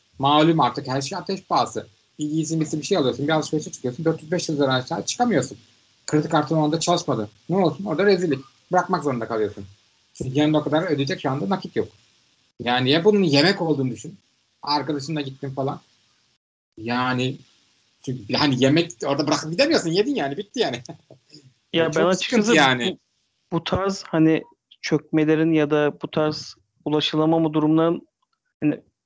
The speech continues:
Speaker 2: bir şey arka planda yapıldığını düşünüyorum. Yani ya sa-, dediğin gibi saldırı oluyor ya da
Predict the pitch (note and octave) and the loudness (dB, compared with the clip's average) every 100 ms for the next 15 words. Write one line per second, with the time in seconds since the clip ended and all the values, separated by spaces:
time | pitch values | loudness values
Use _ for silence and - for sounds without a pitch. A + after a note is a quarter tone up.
0 | _ _ _ D#3+ - F#3+ G3+ - - - | _ _ _ -2 2 2 2 -4 -14 -18
1 | - - D#3 - G3 E3+ D#3 E3 G3 E3 | -8 -2 -2 -2 -2 2 2 4 4 4
2 | E3+ D#3+ E3+ F3+ D#3 - C3+ B2+ C3+ C#3+ | 2 2 2 2 0 -2 -2 0 0 0
3 | C3+ C3+ D3+ D3+ D#3 D3 D3 D3 D#3+ D#3 | -2 0 0 -2 -4 0 2 4 2 2
4 | - C#3+ C#3 D3 F3+ F#3 F3 F3+ E3 G3+ | -2 -2 0 0 0 4 4 4 4 2